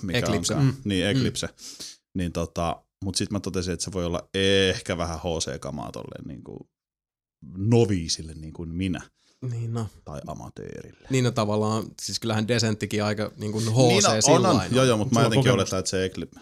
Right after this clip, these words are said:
Speaker 1: mulla on kokemus. Niin mä jotenkin se Eclipse on vähän semmonen, että se on, se pelottaa mua jopa vähän, koska
Speaker 2: Mm.
Speaker 1: siinä on, tuntuu, että se resurssien kikkailujen hallinta ja hässäkkä on semmonen, että mä en halua lähteä siihen. Mut joka tapauksessa siis, ää,
Speaker 2: Niin ja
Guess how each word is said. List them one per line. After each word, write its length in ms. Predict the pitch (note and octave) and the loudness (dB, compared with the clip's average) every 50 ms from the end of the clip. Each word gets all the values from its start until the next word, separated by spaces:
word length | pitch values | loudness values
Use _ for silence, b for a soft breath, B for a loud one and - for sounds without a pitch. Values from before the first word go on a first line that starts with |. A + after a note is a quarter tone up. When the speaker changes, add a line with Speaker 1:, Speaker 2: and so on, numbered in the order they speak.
| B B | B B
Speaker 1:
mulla 140 | G2+ F#2 E2+ | -8 -6 -6
on 40 | D#2+ | -6
kokemus. 340 | E2 E2 - D2 - - - | -8 -8 -8 -10 -10 -6 -2
Niin 160 | A2+ G#2+ G#2+ | 0 2 2
mä 80 | A2 A#2 | 4 2
jotenkin 340 | A#2 - A#2+ A2 G#2 F2+ F2 | 2 2 0 -2 -2 -2 -2
se 220 | - G#2+ D2+ G#2+ | -2 0 0 0
Eclipse 340 | A2+ A2 G2+ F2+ E2+ D#2+ F#2 | 0 0 0 0 0 2 2
on 80 | F2+ F2+ | 2 2
vähän 140 | F2 F#2+ F#2 | 0 0 0
semmonen, 380 | - F#2+ F#2 F2+ F2 E2+ D2+ | 0 0 0 0 0 0 0
että 120 | C#2 - - | 0 0 0
se 60 | G2+ | 0
on, 200 | F#2+ F#2 F#2 E2+ - | 0 0 0 -2 -2
se 100 | - - | -6 -2
pelottaa 580 | - C3 B2 G#2+ E2 D2+ - - - B1+ C#2 | 0 2 2 2 0 -2 -6 -10 -10 -10 -8
mua 100 | - G1+ - | -8 -10 -10
jopa 220 | A#1+ D#2+ - D#2 D#2 | -10 -10 -10 -8 -8
vähän, 240 | D#2+ D#2+ E2 F2 E2 | -6 -6 -6 -8 -8
koska 200 | E2+ - - - | -8 -6 -4 -2
Speaker 2:
Mm. 40 | |
Speaker 1:
siinä 180 | A2 G#2+ G2 F2 | 0 0 0 0
on, 240 | F2 F2 F2 D#2 - - | 0 -2 -4 -4 -6 -4
tuntuu, 260 | G#2 G2 F#2+ F2+ F2 | -2 -2 0 0 0
että 100 | E2 - | -2 -2
se 220 | - E2+ - - _ - | -2 -4 -6 -8 _ -8
resurssien 560 | F2 E2+ D#2 F2+ E2 - - E2+ D2 D2 C2+ - _ _ _ _ | -8 -6 -6 -6 -6 -6 -6 -6 -6 -6 -10 -12 _ _ _ _
kikkailujen 480 | - - - - - C#2 C#2 - - - | -14 -14 -14 -12 -12 -12 -12 -12 -12 -12
hallinta 340 | - - - B1 - - G1+ | -12 -12 -10 -12 -10 -10 -10
ja 60 | D#2 | -6
hässäkkä 360 | F2 E2+ - F2 E2 - D2 | -4 -4 -4 -4 -6 -10 -12
on 80 | C#2+ E2+ | -10 -8
semmonen, 300 | F2 D#2 D2+ A1+ C2+ F2 | -8 -10 -10 -10 -12 -12
että 140 | F2 - | -12 -12
mä 40 | D#2+ | -10
en 40 | D#2 | -10
halua 140 | E2 E2+ F2+ | -8 -6 -6
lähteä 240 | F#2 - - - - | -6 -8 -6 -6 -6
siihen. 160 | - - - - | -4 -4 -2 -2
Mut 120 | D4+ - | 2 2
joka 160 | C4 G#3 D#3+ | 4 6 6
tapauksessa 480 | C3+ A#2 G#2 F#2 F2 - F2 - - F#2 | 6 6 4 2 0 -2 -4 -6 -4 -4
siis, 220 | F#2 F#2 F2 - B B B B B B B B - | -6 -6 -8 -8 B B B B B B B B 0
ää, 100 | D3+ C#3 | 2 4
Speaker 2:
Niin 80 | C#3 | 4
ja 40 | C3+ | 4